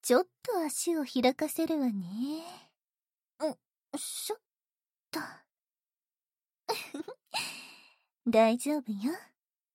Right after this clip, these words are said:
ドキドキしてる？僕ちゃんの大人の証拠がなくなっちゃうもんね。でも、この邪魔なチンゲは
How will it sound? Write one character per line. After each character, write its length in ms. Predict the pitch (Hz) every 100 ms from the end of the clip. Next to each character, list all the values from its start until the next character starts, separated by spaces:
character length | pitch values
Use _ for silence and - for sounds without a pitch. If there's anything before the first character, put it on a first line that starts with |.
| _ _ _ _ _ _ _ _
ド 100 | 262
キ 140 | -
ド 100 | 247
キ 160 | 220 -
し 140 | -
て 180 | - 202
る？ 120 | 226 285 370 - _ _ _ _ _ _ _ _ _ _
僕 320 | 240 247 277 -
ち 180 | -
ゃ 60 | 285
ん 100 | 262
の 140 | 226
大 80 | 190 - 233
人 120 | 294
の 100 | 320
証 300 | 339 - 320
拠 160 | - 320
が 120 | 320
な 160 | 294 214
く 120 | 214
な 120 | 240
っ 80 | 427
ち 120 | - 453
ゃ 100 | 403
う 40 |
も 140 | 320
ん 160 | 294 262
ね。 80 | 254 294 392 - - _ _ _ _ _ _ _ _ _ _ _ -
で 200 | 202 240
も、 240 | 233 202 - - - - _ _ _
こ 140 | 285 285
の 120 | 302
邪 240 | 254 220
魔 120 | 220 294
な 160 | 359
チ 240 | 359 - 392
ン 120 | 392
ゲ 160 | 339
は 200 | 269 247